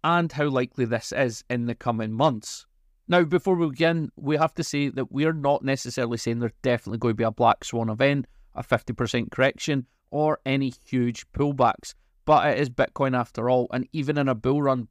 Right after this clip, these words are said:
Bitcoin will correct thirty, forty percent, even in the midst of a huge bull run. That's how it moves, and that's why we love it, because it has upside volatility just as much as it has downside.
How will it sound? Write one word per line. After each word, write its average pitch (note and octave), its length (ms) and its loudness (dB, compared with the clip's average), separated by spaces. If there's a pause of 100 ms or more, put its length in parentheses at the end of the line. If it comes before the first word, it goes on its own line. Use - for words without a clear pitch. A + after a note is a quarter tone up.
Bitcoin C3 480 -2
will A#2+ 180 0
correct A#2+ 480 -4 (180)
thirty, A#2+ 260 0
forty - 320 -4
percent, D3 520 -2 (400)
even D#3 340 0
in C3+ 140 0
the C3 80 0
midst B2 420 0
of B2 140 -2
a B2 60 -2
huge A2+ 540 -6
bull C#3 200 2
run. B2 240 0 (260)
That's - 200 0
how D3 260 2
it - 120 -2
moves, B2 540 -2
and A#2+ 120 -4
that's - 220 0
why A#2+ 180 2
we A#2+ 140 -2
love A#2 300 0
it, B2 180 0
because A#2 340 -4
it - 140 -8
has B2 240 0 (160)
upside C3+ 540 0
volatility A#2+ 680 0 (280)
just D3 260 -2
as C3 80 -4
much B2 260 -2
as A2+ 80 -6
it A2+ 120 -2
has G#2+ 260 -4
downside. C3+ 680 -4